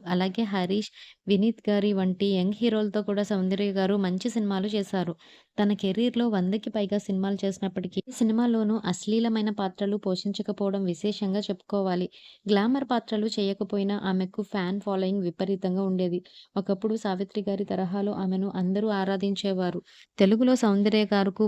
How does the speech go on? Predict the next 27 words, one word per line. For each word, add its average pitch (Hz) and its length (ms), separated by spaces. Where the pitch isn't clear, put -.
బాగా 175 320
పేరు 202 240
తెచ్చిన 202 260
సినిమాలు 190 480
రాజేంద్రుడు, 196 640
గజేంద్రుడు, 190 640
మాయలోడు, 190 640
అమ్మోరు, 208 520
పవిత్ర 180 400
బంధం, 190 440
పెళ్లి 175 240
చేసుకుందాం, 196 640
ఇంట్లో 180 340
ఇల్లాలు, 202 400
వంటింట్లో 190 540
ప్రియురాలు, 185 520
రాముడొచ్చాడు, 196 840
పెద్దరాయుడు, 190 640
ప్రియరాగాలు, 196 720
తారక 185 400
రాముడు, 196 420
అంతఃపురం 196 640
చూడాలని 190 560
ఉంది. 175 280
పంతొమ్మిది 269 380
వందల 240 240
తొంభై 180 340